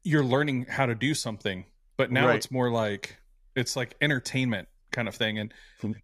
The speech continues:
Speaker 1: I don't know. I mean, there's, if I'm gonna go for, like,
Speaker 2: Mm-hmm.
Speaker 1: entertainment, I'm gonna go to Netflix or, or,
Speaker 2: Yeah.
Speaker 1: you know, YouTube sometimes.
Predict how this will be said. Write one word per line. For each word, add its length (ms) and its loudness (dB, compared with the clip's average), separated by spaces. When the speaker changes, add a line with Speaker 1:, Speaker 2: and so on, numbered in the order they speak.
Speaker 1:
I 60 6
don't 100 2
know. 120 4
I 40 2
mean, 140 2
there's, 420 -2
if 100 -4
I'm 80 2
gonna 160 4
go 100 4
for, 160 0
like, 140 0
Speaker 2:
Mm-hmm. 120 0
Speaker 1:
entertainment, 540 -2
I'm 100 -2
gonna 180 -2
go 120 -2
to 80 -2
Netflix 580 -4
or, 160 -8
or, 280 -4
Speaker 2:
Yeah. 260 -2
Speaker 1:
you 100 2
know, 100 2
YouTube 460 -4
sometimes. 540 -6